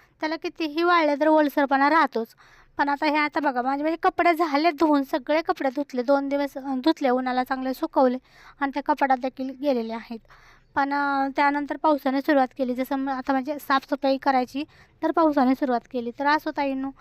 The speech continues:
हे असं चालायचंच आहे. आपल्या कामं आणि वातावरणातील बदल हे काय मॅच होणार नाही, कारण की जुळणार नाही. आपण म्हटलं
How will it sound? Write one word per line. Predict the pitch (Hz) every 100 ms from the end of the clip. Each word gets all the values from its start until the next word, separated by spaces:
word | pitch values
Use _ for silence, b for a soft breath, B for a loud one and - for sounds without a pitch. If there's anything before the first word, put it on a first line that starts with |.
| B B -
हे |
असं | 311 294 311
चालायचंच | 339 294 262 262 269
आहे. | 269 247
आपल्या | 254 320 330 339
कामं | 339 339 302 311
आणि | 311 294 294
वातावरणातील | 302 302 285 269 269 262 269
बदल | 277 262 247
हे | 240 277
काय | 285 269
मॅच | 285 285 277 269 -
होणार | 269 233
नाही, | 254 254
कारण | 254 254 247
की | 269
जुळणार | 262 269 240 247
नाही. | 247
आपण | 247 277
म्हटलं | 285 277 269